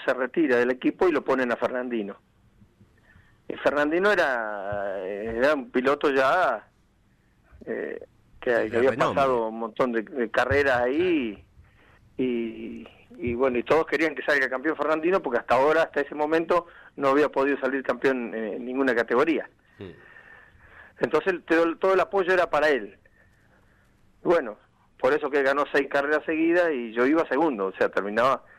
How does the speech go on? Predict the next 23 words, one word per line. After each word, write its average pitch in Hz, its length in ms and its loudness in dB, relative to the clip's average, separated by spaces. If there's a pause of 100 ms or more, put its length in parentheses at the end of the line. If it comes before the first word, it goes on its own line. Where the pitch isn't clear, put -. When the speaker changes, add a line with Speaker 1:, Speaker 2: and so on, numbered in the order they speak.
(160)
Speaker 1:
no 123 100 2
era 147 140 2
que, 107 340 -6 (280)
que 117 100 0
no 117 140 6
tenía 117 300 4 (140)
un 110 100 -8
buen 123 160 2
auto 113 240 0
yo, 104 140 0
pero 143 320 2 (540)
largábamos 123 500 4
las 139 120 0
carreras, 160 460 2
por 143 160 -2
ejemplo, 147 460 2
qué 120 100 -8
sé - 120 -16
yo, 101 160 2
te 92 120 -6
cuento 113 320 0
una 117 480 2 (800)
en, 104 760 -4